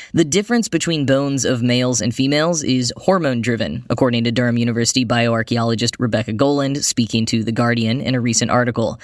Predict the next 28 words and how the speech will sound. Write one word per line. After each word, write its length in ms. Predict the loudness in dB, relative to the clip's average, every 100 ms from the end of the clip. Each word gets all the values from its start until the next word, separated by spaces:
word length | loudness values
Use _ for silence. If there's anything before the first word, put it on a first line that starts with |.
| -16 -18 -16 -2
Since 300 | 2 2 0
the 120 | 0
changes 440 | 2 2 2 2
are 160 | 2 0
hormone-driven, 840 | 2 2 2 2 0 0 0 -2 2
bones 420 | 4 2 -2 -4
pretty 240 | 0 0
much 300 | 2 0 0
look 180 | -2 0
the 100 | 0
same 380 | 2 2 0 -2
for 140 | -2
children, 680 | 2 2 2 0 0 -2 -2
and 340 | 0 2 0 0
for 100 | 0
teenagers, 600 | 2 2 2 2 0 0
it 160 | 0 0
can 140 | 2
be 100 | 2
a 80 | 2
real 220 | 0 0
toss-up. 560 | 0 2 2 0 -4 -10 -16 -16 -18 -4
Also, 460 | 0 2 2 0 0
it's 300 | 0 0 -2
pretty 420 | -4 -2 2 2 2
rare 460 | 0 2 2 2
to 120 | 0
get 300 | 2 2 2